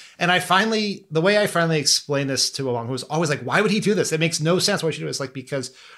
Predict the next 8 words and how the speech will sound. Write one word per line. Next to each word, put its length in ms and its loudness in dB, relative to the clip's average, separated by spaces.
Republican 960 -2
House 420 0
leaders 680 -2
operate 680 0
on 140 -2
a 100 -6
one-week 800 0
timeline. 520 -10